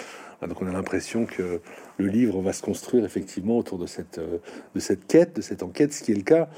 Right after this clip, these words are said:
sauf que C'est là que la littérature, euh, telle que je la conçois, en tout cas, se sépare de la littérature de genre.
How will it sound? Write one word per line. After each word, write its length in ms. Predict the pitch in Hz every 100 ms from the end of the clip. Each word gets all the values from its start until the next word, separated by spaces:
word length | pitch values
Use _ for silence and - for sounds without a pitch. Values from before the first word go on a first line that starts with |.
| - -
sauf 380 | - - 120 -
que 440 | - 117 107 101 98 - - - - - - - _ -
C'est 260 | - - 110
là 180 | 113 120
que 180 | -
la 180 | 110 101
littérature, 960 | 101 104 117 95 101 - 120 127 104 104
euh, 180 | 101
telle 220 | 92 107 95
que 140 | 110
je 100 | 95
la 80 | 101
conçois, 320 | 107 - 117
en 60 | 104
tout 100 | -
cas, 140 | 113
se 180 | - 101
sépare 760 | 90 - - 107 98 113 107
de 140 | 95 98
la 220 | 95 92
littérature 560 | 95 98 95 92 -
de 100 | 95
genre. 320 | 98 131 156